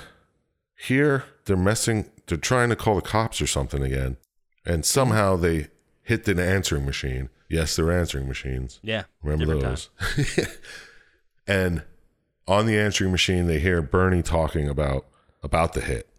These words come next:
Speaker 1: about two schmucks coming in on the six o'clock ferry. And they're like, "Oh, man, that's us. We're the schmucks. He was gonna kill us." <laughs>
Speaker 2: We're the schmucks.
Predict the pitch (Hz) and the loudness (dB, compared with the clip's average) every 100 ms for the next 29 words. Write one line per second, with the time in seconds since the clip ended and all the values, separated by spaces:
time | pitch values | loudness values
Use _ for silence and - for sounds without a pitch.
0 | _ _ _ - 78 - 104 107 - 98 | _ _ _ -2 -2 0 0 0 2 2
1 | 87 - - 85 82 80 76 69 - 85 | 2 -2 -2 0 2 2 0 -2 -2 -4
2 | - - 95 - 92 80 80 76 - _ | -4 0 -2 0 0 2 0 -2 -6 _
3 | _ - 76 71 67 - 90 65 76 71 | _ -4 0 0 -2 -2 0 0 0 0
4 | 82 - 110 60 - - _ _ 95 107 | 0 0 0 0 -4 -10 _ _ -2 0
5 | - 69 67 - - - 101 90 104 95 | -2 -2 -4 -6 -12 -8 -4 -2 -2 -2
6 | - 120 - - - _ _ _ - - | -2 -4 -6 -12 -12 _ _ _ -18 -18
7 | - _ _ _ - 160 135 - - 120 | -20 _ _ _ -14 -12 -12 -12 -14 -14
8 | 135 - - | -14 -16 -10